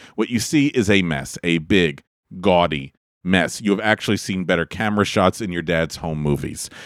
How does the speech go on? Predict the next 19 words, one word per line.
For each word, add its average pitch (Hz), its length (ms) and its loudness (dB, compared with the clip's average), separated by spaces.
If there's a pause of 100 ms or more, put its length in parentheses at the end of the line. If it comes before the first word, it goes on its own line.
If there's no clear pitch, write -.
(120)
You've 90 140 0
seen 95 180 0
more 101 200 4
realistic 95 580 0
acting 92 360 -2
from 90 200 -4
the 80 60 -4
cat 92 400 0
in 87 120 -6
Clarissa. - 560 -4 (320)
What 110 240 0
is - 160 -8
happening? - 440 -2 (300)
And 104 180 0
the 98 60 -4
sex - 500 0 (200)
is 117 160 0
so 170 240 0
gross, 85 400 -2